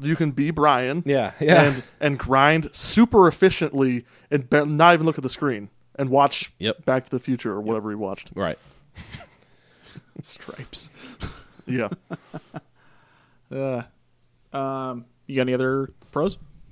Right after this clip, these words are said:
Speaker 1: Uh, it's also got some cool social, social features to it. Like, uh,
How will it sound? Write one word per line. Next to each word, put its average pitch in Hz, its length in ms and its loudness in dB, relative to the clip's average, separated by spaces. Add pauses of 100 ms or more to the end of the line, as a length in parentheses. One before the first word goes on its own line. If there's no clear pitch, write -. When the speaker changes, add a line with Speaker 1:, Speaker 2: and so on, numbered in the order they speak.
Speaker 1:
Uh, 135 340 -2 (600)
it's 143 100 -4
also 202 220 2
got 180 160 0
some 160 160 -6
cool 151 240 -2
social, 143 420 -4 (140)
social 151 420 0
features 165 380 -8
to 165 220 -4
it. - 120 -8 (240)
Like, 110 320 -4
uh, 113 220 -2